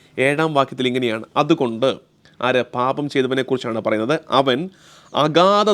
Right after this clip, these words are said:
ദുഃഖത്തിൽ നിബദിക്കാതിരിക്കുന്നതിന് നിങ്ങൾ അവനോട് ക്ഷമിക്കുകയും അവനെ ആശ്വസിപ്പിക്കുകയും വേണം. പാപം ചെയ്തു പോയവൻ, വീണു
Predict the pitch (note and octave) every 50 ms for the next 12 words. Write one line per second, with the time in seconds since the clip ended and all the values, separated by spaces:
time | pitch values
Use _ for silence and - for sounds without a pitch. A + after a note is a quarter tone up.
0 | F3+ E3 D#3+ - - E3 D#3+ - E3 D#3 D3+ C#3 C#3 C#3 C3+ E3 D#3 F3 E3+ -
1 | E3+ E3 D#3+ C#3+ C#3 C3+ C3 - C#3 C3+ C3+ C#3 C3+ C3 B2+ - _ _ _ _
2 | - - C3+ C#3+ D3+ E3 E3+ F3 E3+ D#3+ D3 C#3+ D3+ D3+ D3 D3 C3+ B2+ - -
3 | C#3 C#3+ D#3 D#3 E3 D3 D3 C#3+ C#3 C#3 C3 - _ - - B2+ C3 C3+ C3 B2
4 | B2 C3+ C3+ - C#3+ C3 C#3+ C3 C#3+ B2 - C#3 B2+ A#2 A2+ A2 A2 G2+ D2+ -
5 | _ _ _ _ _ _ - C#3 C#3 D#3 E3+ F#3 F#3+ G#3 G3+ - - D3+ C#3 B2+
6 | C3+ - C3 A#2+ A#2 A#2+ B2+ D#3 F3 E3+ - D3+ C3+ C#3+ E3 F3+ G3 G3